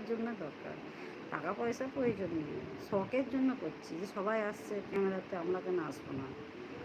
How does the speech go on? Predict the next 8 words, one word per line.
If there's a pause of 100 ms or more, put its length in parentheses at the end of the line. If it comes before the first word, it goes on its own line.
(280)
ওখান
থেকে
কত
টাকা
আর্নিং
হবে,
কি
হবে,